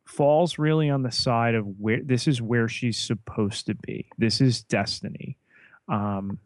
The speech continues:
and, you know, pretty impactful conversation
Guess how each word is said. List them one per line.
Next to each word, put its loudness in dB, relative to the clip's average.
and, 2
you -2
know, 2
pretty 2
impactful -2
conversation -4